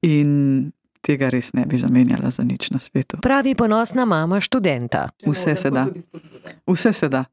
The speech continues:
Speaker 1: Ko imaš enkrat otroka, ni nič nemogoče. Vse narediš, nenazadnje tudi kariero. Jaz sama sem verjetno lahko en tak svetu vzor,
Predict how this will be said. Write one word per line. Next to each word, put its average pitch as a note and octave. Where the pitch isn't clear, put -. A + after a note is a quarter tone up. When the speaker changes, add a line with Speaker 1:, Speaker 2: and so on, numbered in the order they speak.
Speaker 1:
Ko -
imaš A3
enkrat F#3+
otroka, D3+
ni D#3+
nič C#3+
nemogoče. C3+
Vse F#3+
narediš, D3+
nenazadnje F#3
tudi A3
kariero. C#3
Jaz G3
sama G3
sem C#3
verjetno C3+
lahko C#3
en C#3
tak -
svetu E3
vzor, C#3+